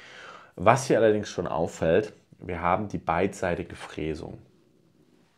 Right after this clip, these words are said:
So, was bedeuten diese beidseitigen Fräsungen? Das System ist dafür ausgelegt, auf beiden Seiten einen Magazinfang aufnehmen zu können. Das ist einfach der Hintergrund, dass diese Magazine früher oder später auch in der Generation fünf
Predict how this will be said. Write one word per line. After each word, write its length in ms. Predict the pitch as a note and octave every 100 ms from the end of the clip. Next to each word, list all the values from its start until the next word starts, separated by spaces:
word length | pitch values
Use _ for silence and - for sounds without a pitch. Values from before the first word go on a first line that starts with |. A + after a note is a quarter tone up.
| _ _ - - -
So, 380 | E2+ D#2+ - -
was 180 | - E2
bedeuten 400 | F2+ E2+ F#2+ A#2+
diese 220 | E2+ D2+
beidseitigen 500 | - - - - F2
Fräsungen? 480 | - - D2 F#2+ A#2+ - - -
Das 180 | - G2
System 320 | G2 - G#2+
ist 120 | A2 A2
dafür 240 | - -
ausgelegt, 640 | G2 - G#2+ G2 G2 -
auf 240 | E2+ F2 -
beiden 400 | E2 F#2+ A2 F#2
Seiten 320 | E2 F2 F2
einen 100 | D#2+
Magazinfang 760 | E2 D#2 - G2 G2 F2+ E2+
aufnehmen 520 | - F2 - E2 D#2+ -
zu 100 | E2+
können. 400 | G2+ F#2 E2 - - - - - - _ -
Das 220 | - -
ist 380 | - A#2+ B2+ -
einfach 280 | F2+ F2 D#2+
der 260 | - F#2
Hintergrund, 640 | G#2 A2+ G#2+ G#2+ G2+ G2 -
dass 100 | -
diese 220 | - F2+
Magazine 560 | F#2 F2+ F2 - E2+ E2
früher 320 | - G2+ F#2+
oder 80 | E2+
später 400 | - D2+ E2 -
auch 160 | -
in 60 | D#2+
der 80 | D2
Generation 600 | D2 D2+ D2+ - D2+ D2+
fünf 380 | - C#3 C3+